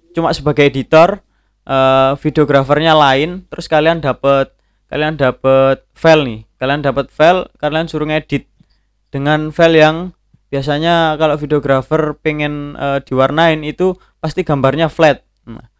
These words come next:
gambarnya flat itu tujuannya untuk, eh, mendapatkan dasar-dasar warnanya. Nah, jadi ini kan udah ada warnanya, warnanya, file mentahnya.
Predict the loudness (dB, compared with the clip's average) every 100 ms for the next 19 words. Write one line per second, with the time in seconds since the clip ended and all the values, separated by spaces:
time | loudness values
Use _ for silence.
0 | _ _ _ _ _ _ _ _ -6 -2
1 | 0 0 0 0 0 0 2 2 2 -2
2 | -4 0 0 0 -2 -2 -4 -6 -8 -4
3 | 0 2 2 2 -2 -6 -2 0 0 -2
4 | 2 0 0 -10 _ _ _ -8 -4 -2
5 | -2 0 2 4 4 2 0 -2 -4 -10
6 | _ _ _ _ -18 -10 -6 -2 -2 -2
7 | 0 0 2 2 2 2 2 0 -8 -10
8 | -2 0 0 -2 -2 -2 -4 -2 -2 -2
9 | -4 -2 -4 -6